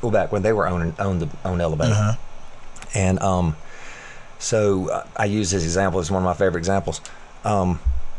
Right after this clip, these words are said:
Speaker 1: we would, it was seven thirty, late at night, everybody's gone, CrossFit's closed up, and the weight loss, uh, people would come in. And, um,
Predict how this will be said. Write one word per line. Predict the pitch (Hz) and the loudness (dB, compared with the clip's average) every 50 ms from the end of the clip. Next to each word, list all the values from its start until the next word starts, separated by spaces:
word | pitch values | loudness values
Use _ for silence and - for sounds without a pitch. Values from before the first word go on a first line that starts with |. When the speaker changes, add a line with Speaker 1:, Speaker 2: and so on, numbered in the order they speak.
| - - - | -4 -4 -2
Speaker 1:
we | 98 101 110 113 120 123 120 117 113 | 0 0 2 2 2 2 2 0 0
would, | 98 - 101 104 98 95 95 - | -2 0 2 2 2 0 0 -2
it | 104 98 | -2 -2
was | 95 95 - | 0 0 2
seven | - 110 117 123 | 2 2 2 4
thirty, | - 110 107 104 110 104 92 - - - - - - - | 4 4 4 4 2 0 -2 -6 -10 -12 -12 -12 -10 -4
late | 92 95 101 110 | 0 2 2 4
at | 110 80 | 4 2
night, | 101 101 95 98 101 95 - - - - - - | 4 4 4 4 4 2 0 -4 -10 -14 -8 -4
everybody's | - 104 101 95 104 101 101 98 82 | -2 0 2 2 2 4 4 2 2
gone, | 87 104 98 98 98 98 95 | 2 2 4 4 4 4 4
CrossFit's | - - 101 95 - - 101 87 - | 4 2 2 2 2 2 0 0 0
closed | - - 107 107 104 92 90 95 | 0 2 2 2 2 2 4 4
up, | 95 95 95 95 - - - - - - - - - | 6 6 6 4 2 -2 -10 -18 -20 -20 -12 -8 -4
and | 92 92 | 0 2
the | 95 | 4
weight | 98 127 - - | 4 2 2 2
loss, | 104 92 90 - - - - - - - - - - - | 0 0 0 -2 -6 -10 -14 -18 -20 -20 -20 -16 -8 -6
uh, | 104 90 85 82 78 - | -4 -2 -2 -4 -4 -4
people | - 113 85 87 85 | -4 -4 -2 -2 -2
would | 85 - | -2 0
come | - 92 85 87 | 0 0 0 0
in. | 87 78 76 - - - - - - - - - - - - - - - - - - | 0 -2 -2 -6 -10 -16 -20 -20 -20 -20 -20 -18 -18 -18 -16 -16 -16 -16 -16 -8 -4
And, | 98 98 95 92 92 92 | 0 0 2 2 4 4
um, | 90 92 90 87 87 82 78 | 4 4 4 4 2 0 -2